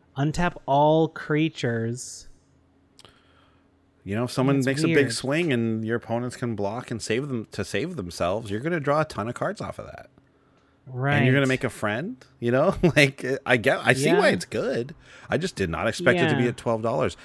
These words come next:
Speaker 2: Something must have happened to make this card go up. I, I'm not
Speaker 1: There's
Speaker 2: sure.
Speaker 1: gotta be, like, a, maybe it's just for combo purposes. Like, but I mean, Vitalize is just one green, so how can this be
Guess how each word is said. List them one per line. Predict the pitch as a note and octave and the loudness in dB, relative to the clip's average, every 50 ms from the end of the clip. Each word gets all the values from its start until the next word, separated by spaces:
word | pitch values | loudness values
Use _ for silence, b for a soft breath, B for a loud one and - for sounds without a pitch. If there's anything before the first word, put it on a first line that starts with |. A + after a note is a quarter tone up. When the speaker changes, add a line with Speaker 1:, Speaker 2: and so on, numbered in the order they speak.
| B B | B B
Speaker 2:
Something | - - - E3 G3+ G#3 A#3+ A#3 G#3+ | -10 0 2 2 2 2 0 0 0
must | F#3+ F3 - - | 0 0 -2 -4
have | D3 | -2
happened | - C3 A#2+ - A#2+ G2+ - | 2 2 2 2 0 -4 -4
to | - F2+ | -6 -4
make | F#2 F#2+ F#2 - | -4 -6 -6 -6
this | - F2 - - | -10 -10 -10 -6
card | - F2+ E2+ D#2 | -6 -6 -6 -6
go | - E2 C#2+ B1+ | -6 -8 -6 -6
up. | D2+ C#2+ C#2 - | -6 -8 -8 -8
I, | C2+ D2 C#2+ - - - - | -10 -12 -12 -14 -16 -18 -16
I'm | D#2 E2 | -12 -10
not | E2 F2+ F#2+ - - | -8 -8 -8 -8 -8
Speaker 1:
There's | - C4 A#3+ | -10 -10 -8
Speaker 2:
sure. | - E2+ | -6 -4
Speaker 1:
gotta | - A#3+ C4 C#4+ C4+ | -2 -2 -2 -2 -4
be, | C#4 C#4 C4 C4 | -4 -4 -2 2
like, | A3+ G3 F#3 - - | 2 2 0 2 2
a, | D#3+ D3 C#3 C3+ B2+ A#2+ C3 - - _ _ _ _ _ _ _ _ _ _ _ _ _ _ _ _ _ _ _ - - _ _ _ _ _ _ _ _ _ _ - | 2 2 4 2 0 -2 -4 -10 -18 _ _ _ _ _ _ _ _ _ _ _ _ _ _ _ _ _ _ _ -20 -20 _ _ _ _ _ _ _ _ _ _ -4
maybe | C#3+ E3+ F3+ F#3 A#3 B3 | -2 -2 0 0 0 -2
it's | B3+ A3 - - | -2 -2 -4 -8
just | - - G3+ G3+ G3 - - - | -2 0 2 2 2 0 -4 -8
for | - - - F3 | -6 -4 -2 -2
combo | - - - C#3+ D3 F3 G3+ A3 E3 B2+ | -2 -2 -2 0 0 2 2 2 0 2
purposes. | - C#3 B2 A2+ - A2 - - A#2 A2+ A#2 A#2+ B2+ | 0 -2 -2 -2 -4 -10 -10 -8 -10 -10 -10 -10 -6
Like, | - C#3+ C#3 | -4 -6 -2
but | - G3+ G3 | 0 0 2
I | G3+ | 2
mean, | A3 G#3+ F#3+ | 2 2 0
Vitalize | D3 D3+ F3 G3 G#3 G#3 G3 F3 E3 D3+ D#3 | 2 2 2 2 4 4 4 2 2 2 0
is | D3+ C#3 | 0 -2
just | - - D#3 C#3 - - | 0 -2 -2 -2 -2 -2
one | D3 C#3+ C#3 C3 | 0 0 0 -2
green, | A2+ A2+ B2+ C#3+ D3 C3+ A#2+ A2 G#2+ A2+ | -2 -2 -2 0 0 0 -2 -2 -4 -8
so | - - B2+ A#2+ | -8 -8 -10 -6
how | - D3 D#3 | -4 -6 -6
can | D3 - D3 C3+ | -4 -4 -4 -2
this | C3 C3+ B2+ | -2 -2 -4
be | - - C3+ B2+ A#2+ A#2 A2+ A2 | -6 -6 -6 -4 -4 -4 -4 -6